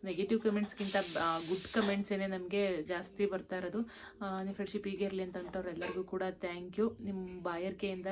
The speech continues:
ನೀವ್ ಹೇಳ್ದಂಗೆನೆ ನಮ್ಮ ಫ್ರೆಂಡ್‌ಶಿಪ್ಪು ಜೀವ ಇರೋವರ್ಗುನು ಹೀಗೆ ಇರ್ಲಿ. So ಆಂಟಿಗೂ ಯಾವ್ದೇ ರೀ-, ಯಾ-, so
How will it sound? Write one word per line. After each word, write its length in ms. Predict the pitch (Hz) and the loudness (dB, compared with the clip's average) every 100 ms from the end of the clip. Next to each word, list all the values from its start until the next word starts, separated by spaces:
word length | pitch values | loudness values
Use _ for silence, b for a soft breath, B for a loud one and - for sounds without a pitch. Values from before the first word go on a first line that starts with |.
| 190 | -2
ನೀವ್ 160 | 185 | -2
ಹೇಳ್ದಂಗೆನೆ 760 | 175 170 190 196 185 180 190 214 | -2 -2 0 0 0 0 0 0
ನಮ್ಮ 280 | 190 175 180 | 0 -2 -4
ಫ್ರೆಂಡ್‌ಶಿಪ್ಪು 680 | 180 180 180 190 - 214 202 | -4 -4 -2 -4 0 2 2
ಜೀವ 280 | 160 180 190 | -2 0 2
ಇರೋವರ್ಗುನು 540 | 202 190 185 180 180 185 | 2 0 0 -2 -4 -4
ಹೀಗೆ 420 | 196 180 185 208 | -4 -4 -2 0
ಇರ್ಲಿ. 360 | 190 185 226 269 B B B | 0 0 -2 -2 B B B
So 100 | 190 | -4
ಆಂಟಿಗೂ 880 | 170 165 180 202 214 110 107 101 92 - - - - - - - 220 | -2 0 0 4 6 8 8 6 2 -6 -14 -14 -12 -12 -14 -6 0
ಯಾವ್ದೇ 260 | 196 180 185 | 0 2 0
ರೀ-, 120 | 214 | 0
ಯಾ-, 680 | 180 170 160 156 - - | -2 -2 -4 -6 -8 -8
so 120 | - | -2